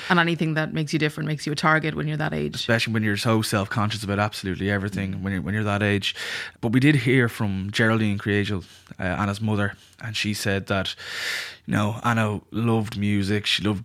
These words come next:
Speaker 2: dancing, she loved singing, and, uh, every time she come home from work, Anna be in the front room, she'd be singing, or she'd be making a video for a, for a social media platform. She had her own channels on, on, uh,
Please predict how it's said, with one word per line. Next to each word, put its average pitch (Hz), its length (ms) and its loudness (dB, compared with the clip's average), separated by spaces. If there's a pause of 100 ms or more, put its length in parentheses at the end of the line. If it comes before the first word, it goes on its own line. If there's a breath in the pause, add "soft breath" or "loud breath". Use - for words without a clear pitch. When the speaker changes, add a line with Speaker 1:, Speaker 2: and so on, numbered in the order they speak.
(120)
Speaker 2:
dancing, 110 600 0
she - 180 -4
loved 95 120 -2
singing, 110 720 2
and, 90 180 -2
uh, 85 160 0
every 113 220 2
time 113 180 0
she - 100 -4
come 110 120 -2
home 104 240 0
from 101 160 -4
work, 107 260 2
Anna 110 220 0
be 104 160 -2
in 101 80 -2
the 104 80 -2
front 101 380 -4
room, 104 380 2
she'd 98 200 -2
be 101 80 -4
singing, 107 400 -2
or 104 80 -4
she'd 98 160 0
be 104 40 -2
making 107 320 0
a 98 40 -2
video 107 420 2
for 98 320 0
a, 73 60 -4
for 95 340 0
a 90 300 -2
social 95 280 -2
media 107 240 2
platform. 101 480 -2
She 92 160 -4
had 87 80 -2
her 95 120 -2
own 98 260 -4
channels 101 380 -2
on, 82 260 -6
on, 82 480 -8
uh, 92 40 -6